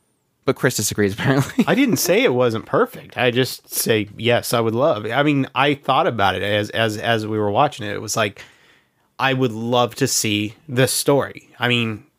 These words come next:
Speaker 2: t-, six minutes is not enough for the story. I want far much more.
Speaker 1: Yeah.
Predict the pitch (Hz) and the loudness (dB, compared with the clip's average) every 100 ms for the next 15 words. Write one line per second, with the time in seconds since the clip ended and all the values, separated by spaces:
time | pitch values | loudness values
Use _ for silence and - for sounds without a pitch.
0 | 123 - 135 - - 156 - 131 127 117 | -10 -4 -4 -2 0 0 0 0 2 0
1 | - 113 104 113 117 113 110 110 - - | -4 -6 -4 0 2 0 -2 -4 -6 -12
2 | 104 101 - 113 101 101 120 120 120 - | -10 -10 -6 -4 -2 2 2 2 -2 -8
3 | - 131 - - - 131 123 110 95 - | -20 -20 -20 -8 4 6 6 2 -2 -6
4 | 107 101 123 _ _ - - | -8 -8 -12 _ _ -14 -12